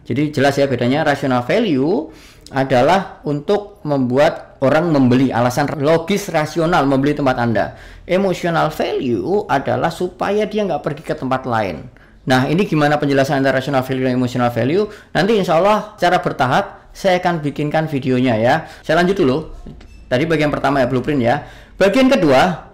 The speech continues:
di dalam Newa W Canvas, bagian sebelah kanan, ini disebut dengan brand delivery gitu. Brand delivery apa? Ya kalau brand blueprint tadi, nah, namanya blueprint kan sebuah dokumen. Seperti halnya ketika teman-teman mau bangun sebuah rumah,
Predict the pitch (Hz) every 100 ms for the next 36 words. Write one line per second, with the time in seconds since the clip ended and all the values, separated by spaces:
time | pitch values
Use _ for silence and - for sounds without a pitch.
0 | - 180 170 180 196 208 208 196 190 185
1 | 175 202 196 143 - - 175 175 208 202
2 | 202 175 160 196 196 107 135 160 160 196
3 | 254 214 170 180 185 180 160 165 165 165
4 | 165 180 196 156 107 95 - - - _
5 | - - - - - 170 175 175 185 233
6 | 233 175 156 160 - - 160 160 175 196
7 | 180 175 170 160 165 165 190 180 127 117
8 | 160 196 - - 196 190 196 180 160 247
9 | 262 226 165 139 135 180 190 127 110 -
10 | - - - - 170 170 190 151 127 185
11 | 208 175 165 156 165 160 151 151 156 151
12 | 139 135 123 135 139 143 143 131 117 127
13 | 113 110 165 202 -